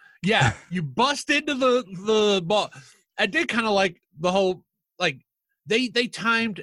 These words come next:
Speaker 1: everything out in the intro bit when you're in the th-, at the throne really well with, uh, Bovar giving his speech while you're
Speaker 2: Mm-hmm.
Speaker 1: slowly dragging the, the, the shards
Speaker 2: Yeah,
Speaker 1: of the
Speaker 2: the
Speaker 1: hell-
Speaker 2: chains, yeah.
Speaker 1: Oh, I need to upload that to my, uh,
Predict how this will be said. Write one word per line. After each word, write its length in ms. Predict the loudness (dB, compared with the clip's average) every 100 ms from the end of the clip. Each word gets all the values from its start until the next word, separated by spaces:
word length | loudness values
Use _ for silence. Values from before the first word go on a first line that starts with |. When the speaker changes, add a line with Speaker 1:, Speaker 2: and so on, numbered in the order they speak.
| -4
Speaker 1:
everything 400 | -2 -2 -2 -2
out 240 | 0 -2
in 80 | -4
the 300 | -2 0 0 -2
intro 340 | -4 0 -2
bit 240 | 0 -2 -2
when 140 | -4
you're 140 | -2 -2
in 120 | -4
the 100 | -8
th-, 180 | -10 -8 -4
at 140 | -4
the 100 | -8 -4
throne 380 | -2 0 -2 -4
really 320 | -2 0 0
well 420 | 0 0 -2 -4 _ _ _
with, 220 | -4 -4 -4
uh, 340 | -2 0 0 -2 -6 _ -16 -2
Bovar 480 | 0 2 2 0 0
giving 240 | -4 -4
his 220 | -4 -4 -4
speech 420 | -4 -2 -2 -2
while 160 | 0
you're 260 | 2 0 -2 -6 -6
Speaker 2:
Mm-hmm. 200 | -2 2
Speaker 1:
slowly 1120 | 2 0 0 2 4 4 2 0 -2 -2 -4 -4
dragging 760 | -4 -2 0 0 -2 -4 -4 -4
the, 340 | -4 -2 -6 -8 _
the, 360 | -2 0 -2 -8 _
the 120 | -6 -4
shards 300 | -4 0 2
Speaker 2:
Yeah, 120 | 4
Speaker 1:
of 60 | 2
the 60 |
Speaker 2:
the 40 | 2
Speaker 1:
hell- 80 | 2
Speaker 2:
chains, 440 | 2 2 0 2
yeah. 280 | 2 2 0 0
Speaker 1:
Oh, 180 | 2 2
I 80 | 2
need 140 | 0
to 60 | 0
upload 380 | 0 0 0 0
that 180 | -2
to 60 | 0
my, 400 | 0 2 2 0
uh, 400 | 0 2 2